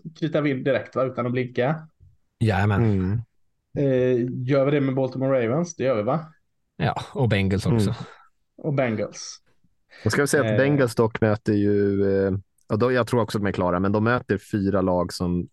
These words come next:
Speaker 3: eh, just nu är på slutspelsplats, tror jag, i sina
Speaker 2: Ja.
Speaker 3: fyra sista matcher. Så de har ju ett, eh, tufft schema.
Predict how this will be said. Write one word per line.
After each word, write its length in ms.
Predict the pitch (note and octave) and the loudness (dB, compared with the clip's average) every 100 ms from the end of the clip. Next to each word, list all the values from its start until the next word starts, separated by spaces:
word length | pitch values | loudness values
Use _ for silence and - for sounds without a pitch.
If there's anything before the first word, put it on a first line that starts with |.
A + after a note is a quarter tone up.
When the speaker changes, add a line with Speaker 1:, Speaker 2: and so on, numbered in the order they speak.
| _ F#2 | _ -2
Speaker 3:
eh, 240 | F2 F2 | 0 0
just 240 | F2+ - F#2 | 0 -2 0
nu 100 | F2 | 0
är 60 | |
på 120 | - | 0
slutspelsplats, 640 | - G2 - F#2+ - - - | -2 -2 0 -2 0 -2 -2
tror 140 | F2+ E2 | -4 -2
jag, 440 | - - - G#2+ | -4 -8 -4 0
i 320 | F#2+ F#2 F2+ | 2 2 0
sina 160 | F#2+ F#2 | -2 -2
Speaker 2:
Ja. 80 | A2 | 0
Speaker 3:
fyra 200 | F2+ E2+ | -2 -2
sista 240 | F#2 F#2+ | -2 -2
matcher. 320 | F#2+ - G2 | -2 -2 -4
Så 120 | F2+ | 0
de 100 | G#2 | 0
har 80 | A2 | 2
ju 140 | G#2 G2+ | 2 0
ett, 260 | - - | -4 -4
eh, 380 | G2+ F#2+ F#2 F#2+ - _ _ _ - | -2 0 0 -2 -8 _ _ _ -6
tufft 300 | G#2 - - | -4 -4 -6
schema. 420 | - F#2+ G2 G2+ | -4 0 0 -2